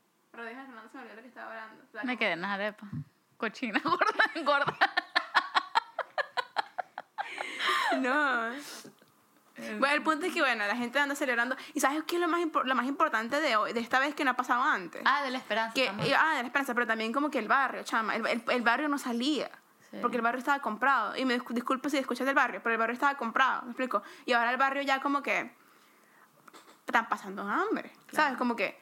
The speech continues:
Speaker 1: berro, o sea, porque esto le ha afectado a todo el mundo, hasta los
Speaker 2: Sí.
Speaker 1: enchu-, bueno, los enchufados no, la verdad, los enchufados es más, hecho más real. Si eres enchufado,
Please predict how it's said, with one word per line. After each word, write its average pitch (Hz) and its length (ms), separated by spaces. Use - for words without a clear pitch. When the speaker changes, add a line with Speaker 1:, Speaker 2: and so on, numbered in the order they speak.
Speaker 1:
berro, 247 380
o 202 40
sea, 247 300
porque 254 200
esto 254 140
le 294 60
ha 294 60
afectado 294 320
a 294 100
todo 277 120
el 208 100
mundo, 311 360
hasta 247 200
los 269 80
Speaker 2:
Sí. 254 80
Speaker 1:
enchu-, 247 100
bueno, 311 220
los 285 100
enchufados 285 320
no, 240 100
la 208 80
verdad, 208 140
los 254 80
enchufados 240 340
es 247 60
más, 247 240
hecho - 180
más 233 140
real. 202 160
Si 233 80
eres 254 140
enchufado, 277 480